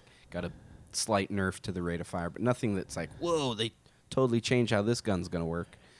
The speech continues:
But, but that run, man,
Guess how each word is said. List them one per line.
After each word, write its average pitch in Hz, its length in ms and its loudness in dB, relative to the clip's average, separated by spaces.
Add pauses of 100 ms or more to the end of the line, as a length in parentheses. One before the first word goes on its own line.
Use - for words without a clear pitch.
(840)
But, 85 220 -6 (220)
but - 120 -12
that 120 200 -2
run, 139 300 6
man, 127 400 2